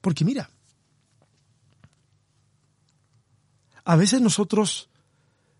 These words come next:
miramos desde la, no desde la distancia, sino desde muy cerca, que a lo mejor nuestra realidad está marcada por actitudes, eh, elementos sectarios,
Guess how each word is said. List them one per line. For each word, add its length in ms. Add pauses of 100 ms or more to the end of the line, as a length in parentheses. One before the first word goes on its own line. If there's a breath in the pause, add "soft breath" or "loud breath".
(140)
miramos 640
desde 240
la, 220
no 280
desde 300
la 80
distancia, 400
sino 240
desde 180
muy 220
cerca, 340
que 220
a 60
lo 60
mejor 300
nuestra 240
realidad 360
está 180
marcada 500
por 340 (920 loud breath)
actitudes, 1300
eh, 340 (640 loud breath)
elementos 1000
sectarios, 1000